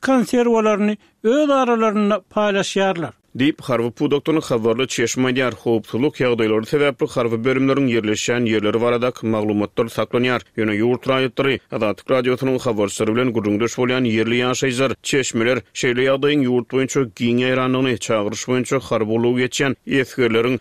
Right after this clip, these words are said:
Speaker 2: azyk üpsünçiliginiň yaramaz galýanyny tasdiklaýarlar.
Speaker 1: Eskerlere her penşenbe güni palaw berilýär. Palawa etiň deregine konserwa goşulýar. Konserwa talaba laýyk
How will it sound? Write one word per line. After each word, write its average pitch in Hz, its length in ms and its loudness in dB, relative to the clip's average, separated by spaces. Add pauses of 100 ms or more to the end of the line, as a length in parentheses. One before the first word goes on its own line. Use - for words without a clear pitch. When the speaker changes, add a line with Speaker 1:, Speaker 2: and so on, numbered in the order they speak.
(120)
Speaker 2:
azyk 117 360 -2
üpsünçiliginiň 131 680 0
yaramaz 110 340 0
galýanyny 120 640 0
tasdiklaýarlar. 127 760 -2 (180)
Speaker 1:
Eskerlere 226 720 0 (280)
her 311 160 2 (140)
penşenbe 220 720 2
güni 254 220 4 (220)
palaw 226 400 2
berilýär. 190 440 0 (520)
Palawa 214 520 0 (160)
etiň 285 360 2
deregine 247 480 2 (260)
konserwa 226 600 0
goşulýar. 185 560 0 (220)
Konserwa 262 760 0 (120)
talaba 220 460 0
laýyk 226 300 0